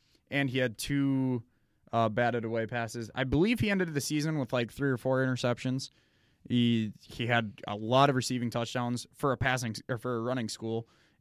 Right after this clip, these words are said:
and yeah, uh, and ha-, two different quarterbacks because throughout the season they were just like, "Just kidding, we're gonna have this kid play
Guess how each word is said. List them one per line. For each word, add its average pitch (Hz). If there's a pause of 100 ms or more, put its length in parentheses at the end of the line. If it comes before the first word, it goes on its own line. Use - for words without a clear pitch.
and 110 (640)
yeah, 113 (160)
uh, 107
and 113 (260)
ha-, 127 (300)
two 202
different 151
quarterbacks 107
because 110 (160)
throughout 120 (180)
the 104
season 104
they 101
were 104
just 98
like, 104 (120)
"Just 147
kidding, 143
we're 123
gonna 120
have 120
this 120 (200)
kid 104
play 104